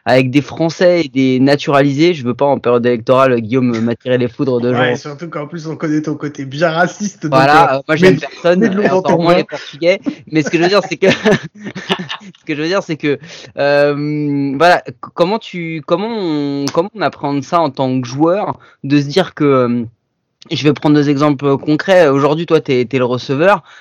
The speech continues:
Speaker 1: Euh, demain, il y a peut-être Ivan Acuna qui va venir, euh, aussi peut-être, euh,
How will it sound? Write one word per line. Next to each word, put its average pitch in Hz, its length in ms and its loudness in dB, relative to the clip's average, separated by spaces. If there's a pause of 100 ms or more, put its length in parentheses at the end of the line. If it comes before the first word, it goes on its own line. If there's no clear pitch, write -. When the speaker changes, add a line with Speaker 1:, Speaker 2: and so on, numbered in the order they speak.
(160)
Speaker 1:
Euh, 131 180 4
demain, 143 380 4
il 190 40 0
y 180 60 4
a 139 60 4
peut-être 147 240 -4
Ivan 139 180 2
Acuna 151 420 0
qui - 180 -10
va 131 140 4
venir, 147 360 0
euh, 120 280 2
aussi 127 300 -6
peut-être, 147 400 0
euh, 123 200 2